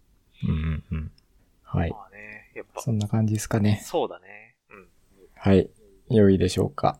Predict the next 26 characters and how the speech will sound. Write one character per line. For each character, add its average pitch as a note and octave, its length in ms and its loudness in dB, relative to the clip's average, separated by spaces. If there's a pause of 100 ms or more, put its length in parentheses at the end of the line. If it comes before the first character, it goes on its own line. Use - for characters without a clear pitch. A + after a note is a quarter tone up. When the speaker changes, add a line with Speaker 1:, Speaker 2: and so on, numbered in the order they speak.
Speaker 2:
OK - 260 -2
で F2 120 -8
す。 - 520 -18 (440)
Speaker 1:
は F#3 120 -2
い。 - 140 0 (540)
じ G2 100 6
ゃ E2+ 140 8
あ、 E2+ 100 -6 (340)
そ - 160 -2
ん E2 60 4
な E2 120 4
感 E2 220 0
じ E2 100 -2
で。 D#2+ 220 0 (220)
Speaker 2:
は - 200 -2
い。 F#2+ 100 -4 (1120)
Speaker 1:
は G#2+ 120 4
い。 - 200 -4 (760)
ゲ F#2+ 100 2
ー F2 40 6
ミ E2+ 140 4
ン E2+ 60 2
グ E2+ 80 4
ワ E2 140 6
ー E2 40 -2
ス D#2+ 420 2